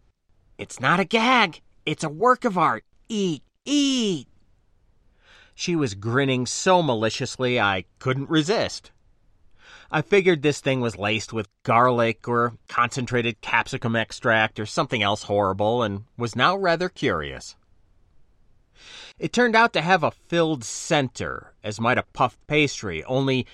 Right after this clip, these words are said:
the filling was a faux fish pâté with a truly repellent salt marsh flavor and aroma that brought on an involuntary gag.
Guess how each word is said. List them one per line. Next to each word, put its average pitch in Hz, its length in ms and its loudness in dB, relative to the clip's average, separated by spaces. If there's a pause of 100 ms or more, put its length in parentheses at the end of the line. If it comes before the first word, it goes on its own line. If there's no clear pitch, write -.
(300)
the 135 100 0
filling 165 540 2
was 127 160 0
a 98 100 -6
faux 151 500 2
fish - 440 -4
pâté 131 600 0
with 95 140 -6
a 95 120 -4 (220)
truly 175 520 2
repellent 101 680 -2
salt - 440 0
marsh 98 340 -6
flavor 113 480 0
and 101 180 -6
aroma 101 520 0
that 107 280 -2
brought 139 360 4
on 151 240 4
an 127 120 0
involuntary 123 840 0
gag. 101 640 -2